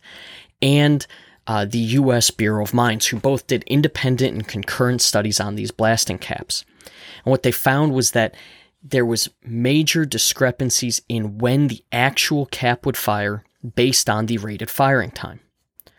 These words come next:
Now, this sort of intuitively makes sense, right? Because if we have a pyrotechnic composition, and let's say the moisture content is off by a few percent, we know that that can change the burn rate. And when we're talking about milliseconds of burn time,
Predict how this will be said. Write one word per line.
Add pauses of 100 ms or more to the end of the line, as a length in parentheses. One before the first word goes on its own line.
(600)
Now,
this
sort
of
intuitively
makes
sense,
right?
Because (320)
if
we
have
a (240)
pyrotechnic
composition,
and
let's
say
the
moisture
content
is
off
by
a
few
percent, (360)
we
know
that
that
can
change
the
burn
rate. (500)
And
when
we're
talking
about
milliseconds
of
burn
time,